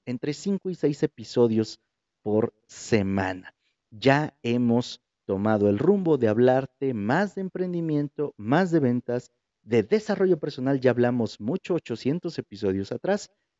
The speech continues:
Ahora estamos enfocados en compartirte esa experiencia de emprendimiento y todo el conocimiento en ventas que,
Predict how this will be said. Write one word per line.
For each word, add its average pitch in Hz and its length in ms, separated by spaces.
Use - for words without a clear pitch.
Ahora 135 280
estamos 113 500
enfocados 104 800
en 135 160
compartirte 127 960
esa 127 200
experiencia 117 1300
de 127 140
emprendimiento 123 640
y 113 100
todo 147 280
el 127 100
conocimiento 101 640
en 101 120
ventas 127 440
que, - 120